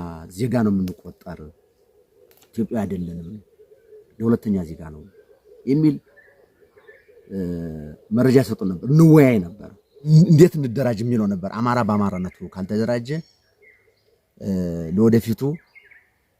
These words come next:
የመጥፋት አደጋ ይደቀንበታል። ምን እናድርግ፣ ከኛ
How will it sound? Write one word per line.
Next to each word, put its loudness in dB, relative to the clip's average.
የመጥፋት 2
አደጋ 0
ይደቀንበታል። -8
ምን 6
እናድርግ፣ 2
ከኛ 4